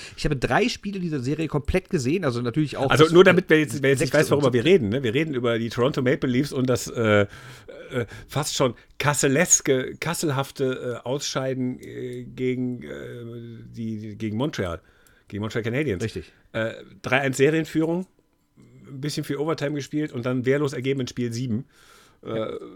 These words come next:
Speaker 2: die, die, die, die Maple Leafs-Fans waren schon vor dem Spiel bereit, äh, mit einer Verletz-, also, äh,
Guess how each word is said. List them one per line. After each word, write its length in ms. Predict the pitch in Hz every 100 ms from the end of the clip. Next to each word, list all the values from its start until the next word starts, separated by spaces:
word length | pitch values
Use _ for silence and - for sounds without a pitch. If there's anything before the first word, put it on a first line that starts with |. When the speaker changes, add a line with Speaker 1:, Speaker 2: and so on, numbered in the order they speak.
| 98 92 95 117 78 78 76
Speaker 2:
die, 560 | 123 104 95 101 127 123
die, 160 | 131 127
die, 180 | 123 117
die 180 | 127
Maple 260 | 127 143 170
Leafs-Fans 440 | 147 - 151 151 131
waren 300 | 147 180 175
schon 160 | 135
vor 100 | 156
dem 100 | 156
Spiel 280 | 139 - 139
bereit, 440 | 123 117 147 151
äh, 440 | - 127 131 127 127
mit 260 | 131 -
einer 140 | 135 117
Verletz-, 320 | 120 135 -
also, 320 | 123 127 120
äh, 200 | 117 113